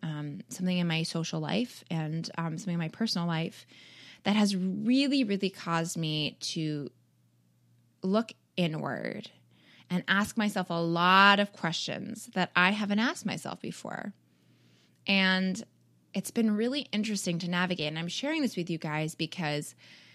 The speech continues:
my intuition, and A K A my gut, and my head <laughs> have been on opposite sides of the spectrum. My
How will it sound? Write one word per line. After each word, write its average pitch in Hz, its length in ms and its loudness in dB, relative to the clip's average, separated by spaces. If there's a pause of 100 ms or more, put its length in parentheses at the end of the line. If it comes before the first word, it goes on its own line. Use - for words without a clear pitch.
(560)
my 214 240 8
intuition, 269 1000 4 (240)
and 175 240 0
A 165 140 2
K 165 300 2
A - 20 4
my 165 180 2
gut, 151 400 -2 (720)
and 180 360 4
my 160 300 0
head 180 720 4 (140)
<laughs> 240 340 4 (300)
have 196 220 2
been 196 240 6 (420)
on 190 280 4
opposite 196 500 4
sides 160 240 0
of 156 80 -4
the 139 100 -6
spectrum. - 720 -6 (560)
My 214 580 6